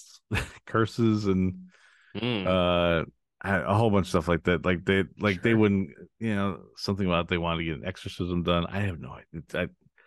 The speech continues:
Speaker 1: I said, "Fine, I'll, I'll clean it up myself a little bit." But, uh, then I got,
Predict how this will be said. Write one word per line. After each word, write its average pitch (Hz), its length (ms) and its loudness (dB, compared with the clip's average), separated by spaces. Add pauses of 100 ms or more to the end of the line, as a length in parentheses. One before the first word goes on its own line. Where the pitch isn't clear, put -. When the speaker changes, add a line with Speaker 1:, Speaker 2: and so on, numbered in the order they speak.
(160)
Speaker 1:
I 104 60 0
said, 95 160 0
"Fine, 80 300 -2
I'll, 78 260 -2 (480)
I'll 80 100 -4
clean 80 320 -2
it 69 100 -2
up 65 60 -4
myself - 480 -10
a - 20 -16
little - 140 -12
bit." - 260 -8
But, - 140 -4 (540)
uh, 139 340 4
then 143 240 4
I 156 140 4
got, 151 240 2